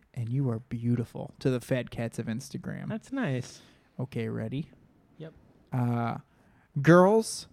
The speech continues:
Speaker 1: see enough of this body we can't imitate, that we'll never be able to obtain,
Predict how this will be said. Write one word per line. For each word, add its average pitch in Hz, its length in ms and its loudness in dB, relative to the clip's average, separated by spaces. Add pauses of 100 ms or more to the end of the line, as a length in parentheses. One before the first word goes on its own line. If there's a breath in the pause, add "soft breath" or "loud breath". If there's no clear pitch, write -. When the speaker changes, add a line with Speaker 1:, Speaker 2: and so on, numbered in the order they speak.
Speaker 1:
see 123 440 -6 (160)
enough 117 680 -6 (600)
of 120 140 -6
this 120 260 -6 (420 soft breath)
body 120 640 -6 (360 soft breath)
we 147 120 4
can't 151 380 0
imitate, 135 640 -2 (720 soft breath)
that 180 220 10
we'll 180 200 12
never 147 540 6
be 127 220 2
able 123 180 -2
to 120 100 0
obtain, 120 600 -6